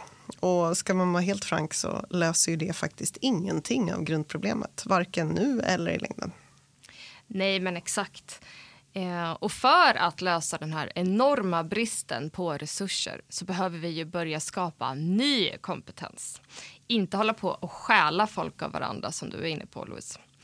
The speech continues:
Speaker 2: Och visst, det är ofta lättare att ta in en erfaren kandidat och kräver mindre ansträngning än att anställa någon grön. Eh, men om alla tänker så, så kommer vi aldrig få bot på,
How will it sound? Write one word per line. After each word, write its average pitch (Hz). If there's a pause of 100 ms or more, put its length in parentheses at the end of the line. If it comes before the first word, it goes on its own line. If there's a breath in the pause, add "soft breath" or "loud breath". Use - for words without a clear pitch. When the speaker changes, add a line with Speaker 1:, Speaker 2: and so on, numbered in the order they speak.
(560 loud breath)
Speaker 2:
Och 214
visst, -
det 220
är 240
ofta 269
lättare 254
att 254
ta 240
in 240
en 240
erfaren 220
kandidat 226
och 208
kräver 220
mindre 220
ansträngning 208
än 190
att 185
anställa 202
någon 202
grön. 214 (520 loud breath)
Eh, 165
men 208
om 226
alla 233 (120)
tänker 214
så, -
så -
kommer 180
vi 175
aldrig 170
få 254
bot 175
på, -